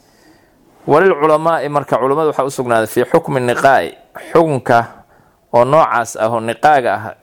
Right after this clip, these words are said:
Niqaaga waxaa laga wadaa duhri, waa daahirnimadii, ilaan suufkii asagoo cadba hadduu soo baxo, dee waxaa weeye waa calaamatu duhrigay ka mid tahay. Marka xukunka niqaaga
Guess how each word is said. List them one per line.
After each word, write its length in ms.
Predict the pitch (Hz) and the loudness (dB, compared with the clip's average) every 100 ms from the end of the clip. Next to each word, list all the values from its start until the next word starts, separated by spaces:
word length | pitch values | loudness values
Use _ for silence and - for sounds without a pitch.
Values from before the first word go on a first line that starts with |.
| - | -6
Niqaaga 380 | 113 120 151 143 | -4 0 2 2
waxaa 160 | - 127 | 0 -2
laga 140 | 139 | -2
wadaa 240 | 139 110 - | -2 -4 -2
duhri, 360 | 165 135 104 - _ _ _ - | -2 -2 -4 -10 _ _ _ -2
waa 160 | 120 | 0
daahirnimadii, 680 | 120 139 143 139 151 175 135 | 2 2 2 -2 -4 -2 -2
ilaan 180 | 87 110 | -2 -4
suufkii 360 | - 165 - 135 | -2 -2 0 -2
asagoo 320 | - 170 143 - | -2 0 0 0
cadba 320 | 185 165 143 | -4 0 0
hadduu 220 | 139 147 | 0 -4
soo 220 | - 165 | 0 0
baxo, 320 | 156 123 - - _ _ _ _ _ _ | 0 -2 -4 -10 _ _ _ _ _ _
dee 120 | 131 | 0
waxaa 280 | 156 151 147 | 2 2 0
weeye 360 | 147 135 127 - _ _ _ _ _ | 0 0 -2 -6 _ _ _ _ _
waa 180 | 131 123 | 0 2
calaamatu 480 | 117 143 143 - 123 | 2 0 -2 -8 -6
duhrigay 400 | 131 127 113 110 | -4 -2 -2 -2
ka 140 | 120 | -2
mid 180 | 104 92 | -4 -6
tahay. 200 | - 87 _ _ _ _ _ _ _ _ _ _ _ _ - | -10 -16 _ _ _ _ _ _ _ _ _ _ _ _ -8
Marka 460 | 135 170 - 127 117 | 0 0 2 0 0
xukunka 380 | - 190 160 147 | 2 2 2 -2
niqaaga 600 | 135 131 160 160 127 87 | -2 -2 2 2 2 -4